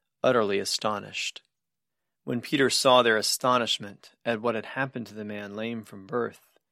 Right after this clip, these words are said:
he addressed the people, You Israelites, why do you wonder at this? Or why do you stare at us as though by our own power or piety we had made him walk? The God of Abraham, the God of Isaac, and the God of Jacob,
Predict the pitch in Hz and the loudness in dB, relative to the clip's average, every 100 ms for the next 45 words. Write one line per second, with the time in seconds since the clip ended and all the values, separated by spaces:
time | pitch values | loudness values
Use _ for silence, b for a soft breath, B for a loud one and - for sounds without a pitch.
0 | _ _ _ - 139 127 147 147 127 - | _ _ _ 0 2 4 2 2 -4 -6
1 | 147 - 104 98 _ _ _ _ _ _ | -8 -6 -8 -8 _ _ _ _ _ _
2 | _ - 156 156 165 151 123 104 98 - | _ -2 2 2 2 4 4 4 0 -2
3 | - - - 131 131 165 185 165 123 120 | -2 -2 -4 0 4 4 2 -2 0 0
4 | 139 120 107 - 113 120 135 - - - | -2 -2 -4 -4 -8 -8 -10 -14 -14 -18
5 | _ _ _ - 123 123 143 165 165 - | _ _ _ -4 -2 0 0 0 0 -2
6 | - 160 160 120 113 101 - 131 120 123 | 0 0 0 0 -4 -10 -12 -8 -8 0
7 | 139 135 127 131 131 120 - 127 151 139 | 2 2 2 2 4 2 2 0 -2 -6
8 | - 110 104 101 - 107 113 110 107 - | -6 -6 -4 -6 -8 -10 -10 -10 -10 -12
9 | 104 107 107 104 101 101 98 98 95 98 | -10 -8 -10 -10 -10 -12 -12 -12 -12 -14
10 | - - _ _ _ _ _ _ - 123 | -20 -20 _ _ _ _ _ _ -10 4
11 | 120 120 113 123 127 117 110 98 95 104 | 6 6 4 2 2 -2 -4 -8 -12 -8
12 | 110 117 113 113 127 110 113 - 113 110 | -2 0 2 2 2 0 -6 -8 -12 -6
13 | 113 113 104 104 113 113 107 95 | 0 0 -2 -8 -6 -6 -10 -14